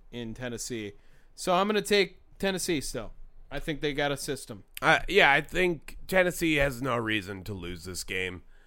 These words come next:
Speaker 2: Um, Broncos are bad. I mean, they are. They, uh,
Speaker 1: Let's ride.
Speaker 2: and, and Nathaniel Hackett is a hack job.
Speaker 1: It's spicy.
Speaker 2: It's spicy.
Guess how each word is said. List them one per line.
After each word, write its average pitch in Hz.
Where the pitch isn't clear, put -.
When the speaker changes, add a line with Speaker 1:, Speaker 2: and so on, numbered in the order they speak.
Speaker 2:
Um, 92
Broncos 127
are 127
bad. 131
I 110
mean, 107
they 107
are. 113
They, 92
uh, 90
Speaker 1:
Let's 113
ride. 131
Speaker 2:
and, 101
and 107
Nathaniel 120
Hackett 123
is 101
a -
hack -
job. 117
Speaker 1:
It's 180
spicy. 427
Speaker 2:
It's 117
spicy. 240